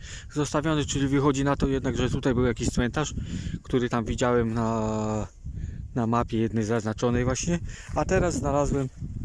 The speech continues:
jakiegoś poszukiwacza przede mną, <laughs> który wywalił tutaj, o, to, co nie potrzebował. To oczywiście jest tylko wciśnięty czubek, e, znaczy pocisk oczywiście. Ja mówię czubek. Czubek to ja jest.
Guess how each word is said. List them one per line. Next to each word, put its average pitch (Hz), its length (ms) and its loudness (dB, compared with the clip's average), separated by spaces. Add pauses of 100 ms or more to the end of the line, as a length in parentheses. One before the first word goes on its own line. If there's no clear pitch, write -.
(460)
jakiegoś 127 520 -2
poszukiwacza 127 800 -4
przede 120 360 -2
mną, 139 220 -2 (500)
<laughs> - 520 -18
który 170 340 0
wywalił 113 540 0
tutaj, 117 320 -4
o, 110 180 -2 (520)
to, 151 120 2
co 165 140 -2
nie 143 140 0
potrzebował. 101 720 -2 (720)
To 175 100 4
oczywiście 160 500 0
jest 135 180 2 (460)
tylko 135 260 0
wciśnięty 147 580 -2
czubek, 147 360 0 (260)
e, 131 120 2
znaczy 127 380 2
pocisk - 520 -2
oczywiście. 135 500 -4 (340)
Ja 113 80 -4
mówię 101 160 -6
czubek. 104 360 -8 (600)
Czubek 131 280 0
to 127 100 -2
ja 120 140 0
jest. - 300 -12